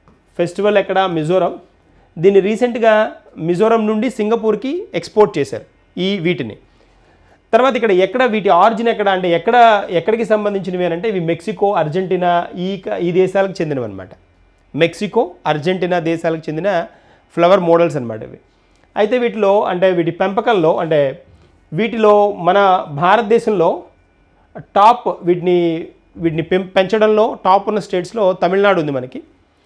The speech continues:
తమిళనాడు, కర్ణాటక, మధ్యప్రదేశ్, పశ్చిమ బెంగాల్ ఇవి టాప్ స్టేట్స్ అనమాట వీటి ప్రొడక్షన్లో. అయితే నార్త్ ఈస్టర్న్ స్టేట్స్ వాటికి అక్కడ, అక్కడ already వాళ్ళకి, వాళ్ళకి హై ఎండ్‌లో వెళ్ళిపోతున్నాయి.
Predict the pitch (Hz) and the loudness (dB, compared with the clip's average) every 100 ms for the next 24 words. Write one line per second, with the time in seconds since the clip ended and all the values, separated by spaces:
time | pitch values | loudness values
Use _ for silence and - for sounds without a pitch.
0 | _ _ 180 196 214 220 208 - - - | _ _ 0 2 4 6 4 2 -2 -2
1 | 180 190 202 202 214 330 220 160 160 185 | 0 2 2 0 -2 -4 -2 -2 -2 -4
2 | 196 190 185 - - 156 165 147 120 110 | -2 -2 -4 -8 -6 -6 -4 -6 -6 -10
3 | - _ _ _ _ _ - 202 226 220 | -14 _ _ _ _ _ -8 -4 0 -2
4 | 220 208 220 226 214 196 190 143 131 151 | 0 0 0 0 -2 -2 -2 -6 -4 -2
5 | 175 180 185 185 - 160 117 - _ _ | -2 -2 -2 -4 -4 -6 -6 -14 _ _
6 | _ _ _ _ _ _ _ _ - 226 | _ _ _ _ _ _ _ _ -2 2
7 | 254 233 233 196 143 170 220 254 233 254 | 4 6 4 0 0 0 0 -4 -4 -6
8 | 247 214 214 - 254 208 349 - _ _ | -4 0 0 0 0 0 -4 -16 _ _
9 | _ _ _ 147 180 202 220 190 175 165 | _ _ _ 2 2 4 0 2 4 4
10 | 170 175 180 160 156 156 - - 143 143 | 2 0 4 4 6 2 0 -6 0 2
11 | 190 214 214 185 170 160 147 147 147 135 | 4 2 2 2 0 -2 0 0 -2 -4
12 | 127 165 202 208 202 175 160 160 135 127 | 0 2 2 2 0 0 -2 -4 -4 -10